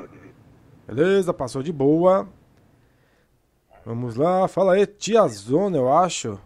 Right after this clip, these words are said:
Morte aristotélica. Que é isso, uma bomba? Ai, meu Deus, o que que eu faço? Guarda, tem uma bomba aqui.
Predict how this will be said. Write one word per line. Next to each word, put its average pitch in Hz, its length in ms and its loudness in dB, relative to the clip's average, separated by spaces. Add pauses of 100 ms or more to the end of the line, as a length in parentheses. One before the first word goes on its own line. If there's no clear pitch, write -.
(160)
Morte 196 520 6
aristotélica. 151 1120 -2 (580)
Que - 140 -6
é 220 80 2
isso, 226 180 -2
uma 220 160 4
bomba? 175 680 4 (420)
Ai, 202 160 -4
meu 214 180 2
Deus, 190 280 2
o - 20 -12
que - 80 -20
que - 80 -4
eu 202 60 0
faço? 180 520 0 (960)
Guarda, 196 340 4
tem 185 120 0
uma 202 140 6
bomba 175 320 2
aqui. 131 340 -4